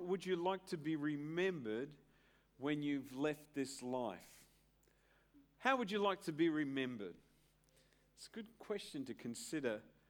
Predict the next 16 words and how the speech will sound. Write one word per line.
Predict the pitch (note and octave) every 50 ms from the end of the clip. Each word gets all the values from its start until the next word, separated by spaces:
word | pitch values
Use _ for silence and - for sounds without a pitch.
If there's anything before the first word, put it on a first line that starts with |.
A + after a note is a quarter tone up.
| _ _ _ _ _ _ _ _ -
What | F3 G#3 B3 B3 - F#3+
will | G#3+ G#3+ F#3
future | - - - - - - B3+ C#4 C4 C#4 - B3 A#3+
generations | F3 C#3+ E3+ F#3 F#3 F#3 F3+ D#3+ D#3 D3+ C#3 B2+ B2+ - - - G#2+ G#2 A2 B2 D3 - - - - - _ _ _ _ _ _ _ _ -
say | - - - F3 E3+ E3 E3
about | D3+ C#3+ B2 B2+ B2 A#2 A#2 A2+ A#2+ A#2+
you | B2 D3 C#3 A#2+ A2+ C3 - D3+
or | D3 D3+ C#3
about | B2+ B2 C#3 C3+ C3 B2 - - -
us | D3 C#3+ C#3 C3+ - - - - C3+ - _ _ _ _ -
as | - C3 B2 A2+ A#2
a |
church | - - - - D#3 B2+ A2+ - - A#2+
when | A#2+ A#2 A2
we're | G#2+ G2+
gone? | G2 G#2 A2 G#2 F2+